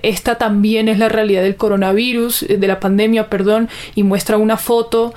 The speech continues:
en blanco y negro de una señora, en, una mujer en Cali,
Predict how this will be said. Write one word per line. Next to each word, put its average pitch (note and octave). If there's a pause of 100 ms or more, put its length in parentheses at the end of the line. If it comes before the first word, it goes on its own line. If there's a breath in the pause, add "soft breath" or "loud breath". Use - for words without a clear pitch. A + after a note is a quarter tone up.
(440 loud breath)
en G3
blanco G3
y G3
negro A#3+
de G#3
una G3+
señora, A3
en, F#3+
una G#3
mujer G#3+
en G#3
Cali, B3